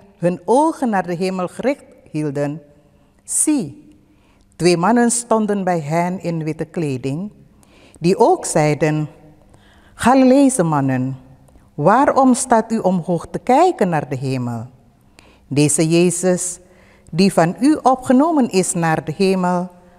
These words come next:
zal op dezelfde wijze teruggekomen als u hem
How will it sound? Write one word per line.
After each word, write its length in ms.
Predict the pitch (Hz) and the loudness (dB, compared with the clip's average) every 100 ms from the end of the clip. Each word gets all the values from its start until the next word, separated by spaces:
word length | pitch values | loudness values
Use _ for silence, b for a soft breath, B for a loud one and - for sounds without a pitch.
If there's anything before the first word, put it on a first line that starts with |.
| b b | b b
zal 320 | - - 190 | -6 0 2
op 280 | 196 170 135 | 2 -2 -2
dezelfde 540 | 143 - 190 311 254 254 | -2 2 2 2 0 2
wijze 440 | 226 202 - 180 | 4 2 -2 -4
teruggekomen 1160 | 180 196 277 - - - 208 - 269 220 175 - | 0 0 0 -6 -14 -8 -2 0 2 0 -2 -2
als 280 | 156 - - | -4 -4 -6
u 120 | 190 | -6
hem 460 | 160 170 160 160 | -2 -2 -2 -6